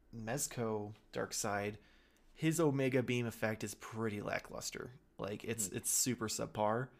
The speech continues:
Speaker 1: So I took the ones from the new Darkseid, carved
Speaker 2: Mm-hmm.
Speaker 1: out the eye holes so it fit, and now he has these badass Omega Beams.
Speaker 2: <laughs>
Speaker 1: Like, look at that shit. And they twist around, so, like, I can fuck around and make 'em look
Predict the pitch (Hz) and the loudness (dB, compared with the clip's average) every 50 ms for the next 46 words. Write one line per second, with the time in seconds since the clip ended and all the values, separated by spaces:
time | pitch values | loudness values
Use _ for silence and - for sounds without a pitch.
0 | - _ _ _ _ _ _ _ - - - - 123 117 113 110 110 107 107 107 | -20 _ _ _ _ _ _ _ -4 -2 2 2 4 4 4 2 2 0 0 0
1 | 107 104 - - - - 107 107 107 107 107 107 107 104 104 104 107 107 - - | 0 0 -2 0 2 2 2 2 2 0 0 -2 -2 -4 -4 -4 -6 -8 -8 -12
2 | - - - - - 143 - - 131 120 117 117 113 113 110 - - - 110 101 | -12 -10 -4 -4 -4 -4 0 0 0 2 2 0 0 -2 -4 -6 -4 -4 -2 -2
3 | 98 95 98 - - 110 113 - - 113 160 220 220 175 127 113 - - - 104 | -2 -2 -4 -8 -10 -10 -10 -8 -4 -2 -2 0 2 2 2 2 2 0 0 0
4 | 98 98 104 120 143 - - - _ _ - _ - - 101 104 120 123 120 120 | 0 0 0 -2 -2 -6 -10 -16 _ _ -20 _ -6 0 2 2 2 2 2 2
5 | 120 120 120 - - 117 113 - - 113 113 107 107 117 120 117 - - 113 107 | 2 2 2 0 0 0 0 2 2 0 0 0 0 -2 -2 0 0 2 2 0
6 | - - - 165 147 - - - - - - - - _ _ _ _ - _ - | 0 0 0 2 2 2 2 0 -6 -14 -20 -20 -20 _ _ _ _ -16 _ -6
7 | 107 101 101 104 104 104 95 127 156 131 113 - - - - 110 - 117 117 104 | -6 -4 -4 -4 -6 -6 -6 -6 -6 -4 -2 -2 -2 -2 -4 -6 -8 -8 -10 -10
8 | - - - 101 98 98 90 - - - - - 98 - 92 104 - - - - | -8 -8 -6 -4 -2 -2 -2 -4 -4 -4 -6 -6 -8 -8 -10 -10 -10 -10 -10 -10
9 | - - - - - - - - _ _ _ _ _ - _ _ _ _ _ 156 | -12 -12 -12 -10 -10 -10 -10 -12 _ _ _ _ _ -20 _ _ _ _ _ -4
10 | 156 135 - - 151 - - 131 123 - - 113 113 117 - 107 143 - - - | -4 -4 -4 -6 -8 -8 -8 -10 -10 -8 -6 -4 -4 -4 -4 -2 -2 -2 -2 -2
11 | - - 104 92 - - - - 123 101 - - - 139 160 180 190 185 - - | -2 0 0 0 0 0 -2 -2 -2 -4 -4 -4 -4 -2 0 0 0 0 0 -2
12 | 226 220 - 202 175 180 202 214 151 113 104 - 113 117 117 131 120 123 127 120 | -2 0 0 0 0 0 0 0 -2 -4 -4 -2 -2 0 0 0 0 -2 -2 -4
13 | 123 - - 139 143 139 135 139 139 135 131 131 131 - 131 123 131 139 - | -6 -2 0 0 0 2 0 -2 -2 -2 -2 -4 -4 -4 -2 -2 -2 -4 -4